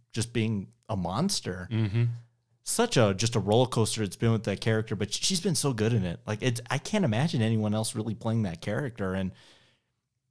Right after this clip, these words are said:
Speaker 1: I don't know if I, I've, I haven't really heard of any, like, alternate castings with that one. I'm sure there is, but I, I think they really nailed that one with her. And prior to that, I'd seen her in a few other films: Silent House, um, Martha,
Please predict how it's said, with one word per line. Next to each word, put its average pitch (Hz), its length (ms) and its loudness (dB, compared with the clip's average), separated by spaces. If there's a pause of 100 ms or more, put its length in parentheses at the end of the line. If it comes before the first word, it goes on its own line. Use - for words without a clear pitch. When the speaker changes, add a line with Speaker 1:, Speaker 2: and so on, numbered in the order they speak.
(160)
Speaker 1:
I 117 60 0
don't 135 140 4
know 120 80 6
if 117 100 2
I, 107 180 2
I've, 113 180 2
I 117 120 2
haven't 117 240 2
really 110 160 2
heard 107 200 2
of 104 80 0
any, 101 200 -2
like, 95 180 -6
alternate 101 380 -4
castings 104 540 -4
with 98 120 -6
that 107 120 0
one. 117 100 2
I'm 98 100 0
sure 131 240 2
there 98 220 0
is, 107 240 2
but 90 480 -6
I, 127 160 -8
I 135 60 -6
think 208 160 -6
they 156 80 -4
really 135 240 -4
nailed 107 260 -4
that 80 160 -6
one 92 160 -6
with 87 160 -10
her. 117 260 -2
And 92 220 -4 (800)
prior 165 360 2
to - 140 0
that, 107 180 2
I'd 117 300 2
seen 131 260 0
her 123 200 4
in 113 100 2
a 98 60 -2
few 131 240 2
other 113 160 6
films: 117 340 2
Silent 117 420 2
House, 117 580 0 (100)
um, 90 600 -6 (200)
Martha, 104 500 -2